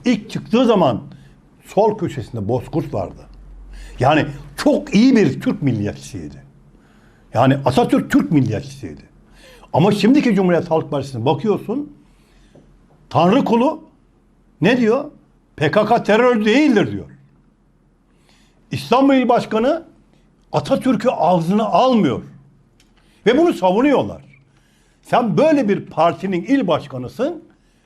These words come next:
ama Cumhur İttifakı'nda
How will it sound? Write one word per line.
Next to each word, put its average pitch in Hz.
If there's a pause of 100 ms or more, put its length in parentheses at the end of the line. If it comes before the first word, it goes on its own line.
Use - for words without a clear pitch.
(120)
ama 240 (1700)
Cumhur 202
İttifakı'nda 170